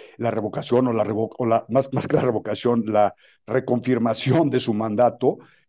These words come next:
este, se convierte en un discurso muy delicado de, de, de la gente de Morena diciendo, "Ya ven,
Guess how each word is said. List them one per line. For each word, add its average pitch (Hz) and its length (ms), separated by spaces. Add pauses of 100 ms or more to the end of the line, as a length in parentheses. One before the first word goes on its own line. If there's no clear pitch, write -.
este, 110 800 (220)
se 120 280
convierte 156 500
en 208 40
un 208 140
discurso 185 500
muy 156 160
delicado 151 600
de, 113 240
de, 104 240
de 104 140
la 101 140
gente 143 300
de 151 60
Morena 127 400
diciendo, 143 320
"Ya 123 160
ven, 208 280